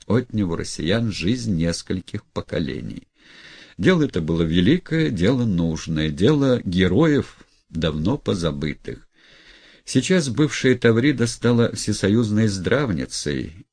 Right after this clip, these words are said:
и загорающие в шезлонгах на верандах курортов меньше всего думают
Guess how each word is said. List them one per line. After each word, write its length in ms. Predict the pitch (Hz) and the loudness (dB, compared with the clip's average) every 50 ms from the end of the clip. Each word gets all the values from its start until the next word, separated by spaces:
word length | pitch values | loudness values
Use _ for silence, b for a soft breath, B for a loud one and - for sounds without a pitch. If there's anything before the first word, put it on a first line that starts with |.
| _ | _
и 220 | 92 98 98 - - | 2 2 2 2 0
загорающие 1160 | - 98 87 98 95 85 92 92 98 101 104 101 95 92 87 - - - 90 87 87 87 80 76 | -4 -2 0 0 0 2 2 2 4 4 4 2 0 -2 -6 -8 -8 -4 -2 0 0 0 -2 -2
в 60 | - | -6
шезлонгах 1000 | - - - 82 87 87 82 80 80 85 85 82 82 82 82 78 82 82 - - - | -10 -8 -6 -4 -4 -4 -4 -4 -4 -4 -4 -2 -2 -2 -2 -2 -2 -4 -4 -8 -10
на 380 | 80 78 78 76 85 104 - _ - | -8 -6 -6 -6 -6 -8 -10 _ -6
верандах 720 | 90 82 87 85 82 80 80 78 78 76 85 85 - _ _ | -4 -4 -2 -2 -2 -2 -4 -4 -6 -8 -10 -12 -14 _ _
курортов 640 | - 82 80 85 85 82 - - _ - 71 73 - _ _ _ _ _ _ _ | -8 -6 -4 -4 -4 -4 -6 -10 _ -8 -8 -8 -8 _ _ _ _ _ _ _
меньше 500 | 85 90 131 170 170 - - - - 76 | -2 -2 0 -2 -2 -6 -8 -12 -12 -12
всего 360 | - - - 85 76 78 78 | -10 -10 -8 -8 -6 -6 -6
думают 540 | 73 73 85 82 82 78 73 73 69 - - | -6 -6 -6 -4 -4 -4 -4 -6 -8 -12 -18